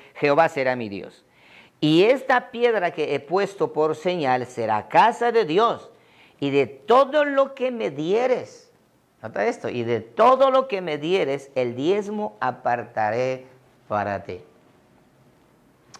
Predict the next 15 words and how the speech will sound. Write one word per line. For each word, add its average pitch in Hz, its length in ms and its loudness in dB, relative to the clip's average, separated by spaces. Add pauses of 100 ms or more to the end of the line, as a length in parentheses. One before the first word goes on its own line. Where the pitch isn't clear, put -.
(1040)
¿Qué 233 200 4
fue 240 220 2
lo 233 160 4
que 165 140 -2
hizo 226 640 -2 (140)
Jacob 139 640 0
aquí? 101 340 -8 (2250)
Jacob 202 480 4
fue 208 260 2
mucho 196 640 -2
más 175 500 -4
allá. 127 460 -2 (100)
Recuerda 170 640 2
que 120 200 -6
Jacob, 147 560 -2